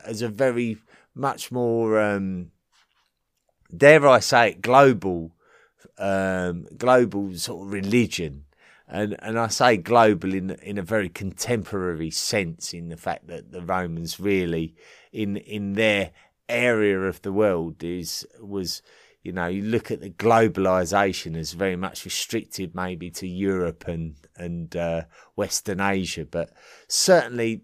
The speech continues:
the whole Christian movement, um, really found its, uh, really found its, um, its, its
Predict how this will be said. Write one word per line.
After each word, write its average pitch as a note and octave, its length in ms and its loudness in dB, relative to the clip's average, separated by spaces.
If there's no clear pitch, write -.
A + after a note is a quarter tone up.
the G2 140 -6
whole C3+ 240 2
Christian - 720 -4
movement, F2+ 640 -2
um, G2+ 540 0
really A2+ 420 0
found A2 520 -2
its, - 420 -6
uh, F2+ 200 -10
really G#2+ 160 -8
found A2 340 -4
its, - 540 -6
um, F2+ 720 -6
its, - 400 -12
its - 400 -6